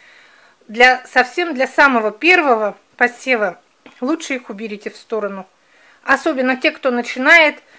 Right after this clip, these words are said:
я п-, я боюсь, что вы не справитесь с ними. Ну, не то, что не справитесь,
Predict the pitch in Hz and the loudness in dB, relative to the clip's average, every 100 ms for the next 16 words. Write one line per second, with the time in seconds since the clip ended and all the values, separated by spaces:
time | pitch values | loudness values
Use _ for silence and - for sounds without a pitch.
0 | _ - 262 269 262 - 262 269 262 302 | _ -2 0 0 -2 -6 0 4 4 2
1 | 330 - 254 262 262 - 285 269 233 226 | -2 -6 -6 -4 -6 0 4 4 2 -8
2 | - - 240 220 233 285 302 349 - 254 | -16 -10 -8 -4 -4 -4 -2 -4 -4 -8
3 | 247 - 247 220 208 208 | -8 2 4 4 -2 -12